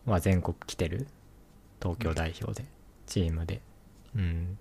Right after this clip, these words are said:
Speaker 1: 強いチームだと思うね。はい。というんで、え、決勝、え、月曜日っすね。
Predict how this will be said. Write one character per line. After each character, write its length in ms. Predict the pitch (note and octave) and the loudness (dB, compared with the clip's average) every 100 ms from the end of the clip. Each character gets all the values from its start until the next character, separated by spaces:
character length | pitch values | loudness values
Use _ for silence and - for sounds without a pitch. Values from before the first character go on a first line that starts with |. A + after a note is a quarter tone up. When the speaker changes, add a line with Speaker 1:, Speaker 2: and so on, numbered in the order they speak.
| - | -2
Speaker 1:
強 160 | G#2+ | 2
い 40 | F2 | 2
チ 140 | - | 0
ー 20 | |
ム 100 | E2 | -4
だ 100 | E2 | -4
と 160 | - F2 | -6 -6
思 140 | E2 F2 | -4 -4
う 40 | |
ね。 180 | F#2 - - - - - - | -6 -10 -18 -20 -20 -20 -4
は 120 | - E2+ | 2 4
い。 160 | - - - - - - - | 2 -6 -20 -20 -20 -16 0
と 140 | F2+ | 2
い 100 | E2+ | 4
う 40 | E2 | 4
ん 120 | F2 | 0
で、 160 | - - - | -4 -10 -4
え、 100 | G#2 | 0
決 340 | F#2+ G2 - B2 | 2 2 2 6
勝、 240 | A#2+ A#2+ - - - - - - - | 8 6 2 -14 -20 -20 -20 -10 -2
え、 100 | F2 | 0
月 260 | - - | 2 6
曜 60 | G2 | 6
日 60 | |
っ 40 | D2+ | 6
す 120 | - | 0
ね。 180 | G2+ | 0